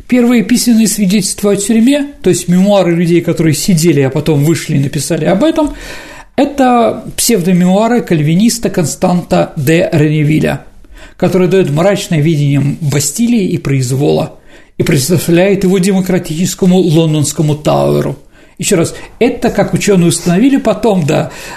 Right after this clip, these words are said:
Саш, а, что это всё были неправды, наветы. Но вы знаете, что перед революцией всегда обвиняют власть во многих жутких грехах, а потом, когда свергают, оказывается, что девяносто процентов того,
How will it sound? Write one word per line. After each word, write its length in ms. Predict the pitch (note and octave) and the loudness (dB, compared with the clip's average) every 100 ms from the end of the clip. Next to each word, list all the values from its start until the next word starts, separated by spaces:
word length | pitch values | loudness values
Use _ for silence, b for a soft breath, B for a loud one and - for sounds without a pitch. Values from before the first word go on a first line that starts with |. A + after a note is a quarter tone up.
| B D3+ | B -4
Саш, 360 | - F3+ - B B - | 0 -2 -2 B B -4
а, 340 | D#3+ E3 E3 D3 | 0 2 2 -2
что 240 | - G3 | -2 -2
это 320 | G#3+ G#3+ G#3+ | 0 -2 0
всё 580 | F#3+ - G3 G3 F#3+ F#3 | -4 -2 0 2 2 0
были 500 | D3+ F#3 F#3 E3+ - - F3 | -2 0 2 0 -2 -10 -2
неправды, 680 | D#3+ F#3 D#3 C#3 C3 D3+ E3 | -2 2 2 0 -2 -4 -2
наветы. 640 | D3+ D#3 C#3 - D#3 C#3+ B B B | 0 2 0 -2 -4 -8 B B B
Но 120 | G3+ | 0
вы 100 | A#3 | 2
знаете, 420 | F#3 B3 A#3 D#3+ C#3+ | 2 2 0 0 -2
что 260 | - F3 | 0 0
перед 500 | C3 E3+ D3 - - b b | 2 0 0 -6 -14 b b
революцией 680 | D#3+ E3+ E3+ G#3+ - G#3 F#3+ | 2 2 2 2 0 -2 -2
всегда 600 | - F#3 D#3+ D#3+ - - - - | 0 0 0 0 -4 -10 -20 -4
обвиняют 800 | D#3 C#3+ E3+ F3 D#3+ C#3+ C3+ - | 0 2 2 2 2 0 -2 -6
власть 440 | - D#3+ G#3+ - D#3+ | -2 0 0 -2 -2
во 100 | D3 | 0
многих 400 | E3 D#3+ C3+ - | 2 0 -2 -4
жутких 380 | C3+ F#3 F3 B2 | -2 -2 0 2
грехах, 480 | C#3+ C#3+ D3+ - - B B | 2 2 -2 -2 -10 B B
а 120 | D#3+ | 0
потом, 200 | F#3+ F#3+ | 0 2
когда 180 | F#3 F#3 | 0 0
свергают, 560 | - G3 G#3 C4+ G#3+ | 0 0 2 0 0
оказывается, 400 | E3 F#3+ E3+ D#3+ | 0 0 0 -4
что 140 | - D#3 | -4 0
девяносто 400 | E3+ F#3 - D#3 | 2 2 0 -2
процентов 480 | A#3 - G3+ C#3+ | -2 0 0 0
того, 380 | - F#3 B3 C#4+ | 0 0 2 0